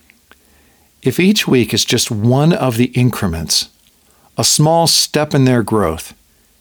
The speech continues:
then that is a very good thing. It is not effective leader development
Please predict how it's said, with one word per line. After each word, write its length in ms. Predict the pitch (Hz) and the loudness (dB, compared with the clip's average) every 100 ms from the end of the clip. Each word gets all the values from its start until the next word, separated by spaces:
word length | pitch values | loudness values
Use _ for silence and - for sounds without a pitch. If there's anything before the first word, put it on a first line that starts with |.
| _ _ _ - | _ _ _ -4
then 140 | 117 | 0
that 160 | 120 156 | 2 2
is 120 | 139 | 2
a 80 | 110 | 2
very 280 | 107 117 110 | 2 2 2
good 180 | 117 | 0
thing. 340 | 107 90 78 - _ _ _ _ _ _ _ _ _ _ _ _ _ _ _ _ _ _ - | -2 -6 -8 -14 _ _ _ _ _ _ _ _ _ _ _ _ _ _ _ _ _ _ 0
It 100 | 139 | 2
is 140 | 165 | 4
not 180 | 202 233 | 4 4
effective 760 | - - 160 170 - 123 95 | 2 -2 -2 -2 0 0 0
leader 240 | 107 107 95 | 0 0 -2
development 680 | 92 92 87 90 90 - | -2 0 0 -2 -4 -6